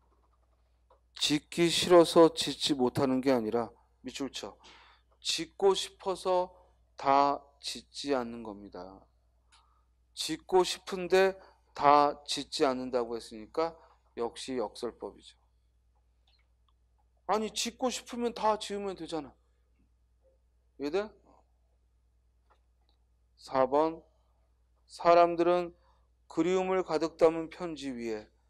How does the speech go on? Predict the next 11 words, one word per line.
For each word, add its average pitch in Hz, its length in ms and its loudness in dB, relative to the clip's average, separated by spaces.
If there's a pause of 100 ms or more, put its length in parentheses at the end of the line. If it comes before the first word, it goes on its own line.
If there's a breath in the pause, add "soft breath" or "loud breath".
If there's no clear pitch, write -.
(200)
밑줄 131 300 -12
쳐. 180 320 -4 (520 soft breath)
애정의 160 760 0 (100)
핀을 190 560 -4 (140)
꽂고 170 640 2
그랬죠. 131 420 -8 (640 soft breath)
애정의 135 680 -6
핀을 143 420 -10
꽂고. 135 520 -14 (100)
무슨 147 400 -12
법? 156 360 -2